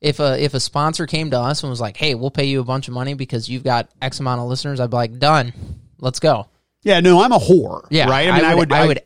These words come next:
Speaker 1: absolutely take their money. Um,
Speaker 2: But what I wouldn't do is if they're like, "Okay, Mike, you can't say cunt anymore." However, I'd be like, "Ah, I don't know, man. That's a good word."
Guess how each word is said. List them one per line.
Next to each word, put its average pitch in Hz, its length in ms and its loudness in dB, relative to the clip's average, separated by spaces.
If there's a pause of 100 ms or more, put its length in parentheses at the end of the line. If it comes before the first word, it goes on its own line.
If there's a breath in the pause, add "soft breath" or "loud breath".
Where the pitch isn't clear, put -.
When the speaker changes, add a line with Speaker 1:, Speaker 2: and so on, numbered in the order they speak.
Speaker 1:
absolutely 143 760 -2
take 123 220 -4
their 117 100 -4
money. 107 320 -12 (720)
Um, 113 560 -2 (340)
Speaker 2:
But 180 180 4
what 180 140 6
I 160 60 4
wouldn't 247 440 0
do 139 200 4
is 127 120 0
if 123 100 -2
they're 139 100 0
like, 139 180 0
"Okay, 160 240 -2
Mike, 135 260 -2
you 147 60 -4
can't - 260 -2
say 151 160 0
cunt 151 400 -4
anymore." 107 600 -4 (220 loud breath)
However, 135 640 0
I'd 110 100 -10
be 113 60 -12
like, 127 220 -14
"Ah, 220 540 0
I 202 40 4
don't 160 260 2
know, 156 220 4
man. 143 280 0
That's 190 180 -2
a 160 60 -4
good 143 320 2
word." 117 480 -2